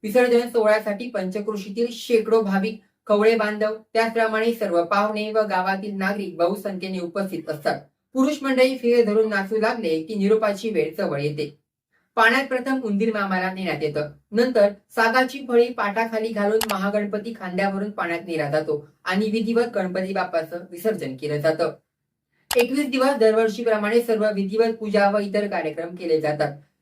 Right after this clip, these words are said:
खवळे गणपती हा खवळे कुटुंबियांचा घरगुती गणपती असून त्याची जगभर महागणपती म्हणून प्रसिद्धी आली आहे.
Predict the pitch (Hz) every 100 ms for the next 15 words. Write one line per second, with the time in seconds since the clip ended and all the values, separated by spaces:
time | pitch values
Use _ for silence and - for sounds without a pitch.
0 | - 233 269 269 262 254 262 311 269 247
1 | 220 220 226 226 226 226 226 214 240 208
2 | 196 190 262 277 226 226 226 226 233 185
3 | 180 _ - 220 208 247 226 226 233 247
4 | 214 196 220 233 233 226 240 196 196 -
5 | 175 208 185 143 135 151 151 -